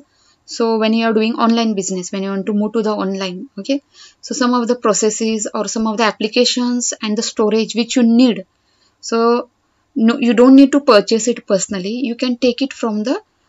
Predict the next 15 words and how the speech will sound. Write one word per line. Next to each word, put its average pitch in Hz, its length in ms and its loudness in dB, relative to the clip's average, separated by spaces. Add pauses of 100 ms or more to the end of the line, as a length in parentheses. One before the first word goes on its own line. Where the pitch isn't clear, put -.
(320)
uh, 190 280 -4 (140)
cloud, 226 520 2
those 208 180 2
who 220 80 -2
are 226 60 -2
providing 208 640 2
it. 185 240 -8 (460)
So, 254 420 -4 (360)
and 220 160 -4
it 226 100 -6
will 226 240 -2
be 262 180 4
the 285 160 6
less 254 320 4
cost, - 400 -6